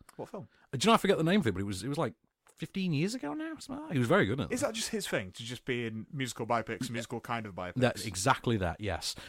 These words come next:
Speaker 2: I
Speaker 1: Have
Speaker 2: will
Speaker 1: you seen,
Speaker 2: tell
Speaker 1: uh,
Speaker 2: you
Speaker 1: Velvet Goldmine?
Speaker 2: Uh, when it came out, yeah, but
Speaker 1: Yeah.
Speaker 2: that was, what, about twenty years ago?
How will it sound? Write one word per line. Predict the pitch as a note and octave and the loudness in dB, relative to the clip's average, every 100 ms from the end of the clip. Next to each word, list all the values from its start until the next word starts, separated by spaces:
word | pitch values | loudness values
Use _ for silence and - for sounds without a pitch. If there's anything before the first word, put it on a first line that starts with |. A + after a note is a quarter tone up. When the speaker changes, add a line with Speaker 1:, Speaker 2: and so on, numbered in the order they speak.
| - | -2
Speaker 2:
I | C3 | 4
Speaker 1:
Have | B2 | 8
Speaker 2:
will | D#3+ | 10
Speaker 1:
you | G#3 | 10
seen, | |
Speaker 2:
tell | A3+ D#3 | 8 8
Speaker 1:
uh, | F3 C#3+ | 8 6
Speaker 2:
you | |
Speaker 1:
Velvet | D3 A#2+ G#2+ | 2 0 -2
Goldmine? | F#2+ G2 G#2 - _ - - - | -6 -6 -12 -18 _ -20 -16 2
Speaker 2:
Uh, | C3+ C3+ | 6 6
when | A2+ C#3 | 6 4
it | - | 6
came | B2+ G#2+ | 4 4
out, | C#3+ C#2+ - | 2 -2 -2
yeah, | C3+ | 2
but | A2+ | 4
Speaker 1:
Yeah. | |
Speaker 2:
that | B2+ | 4
was, | B2+ | 2
what, | B2 E3+ | 6 6
about | G2+ | 6
twenty | - C3+ C#3 | 2 2 2
years | E3+ | 0
ago? | G3+ A#3 | 0 -2